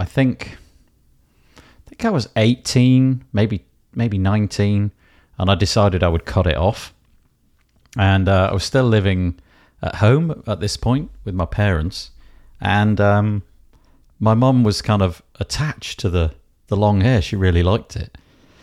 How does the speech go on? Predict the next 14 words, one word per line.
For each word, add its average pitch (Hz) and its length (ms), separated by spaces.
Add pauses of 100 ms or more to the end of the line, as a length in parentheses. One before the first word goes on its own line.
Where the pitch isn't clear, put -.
(220)
Anyway, 90 320
it 104 100
all 98 140
got 95 200
cut 90 180
off. 87 200
It 107 60
got - 180
shaved 87 400
back - 220
down 82 220
to - 80
almost 82 340
nothing. 92 400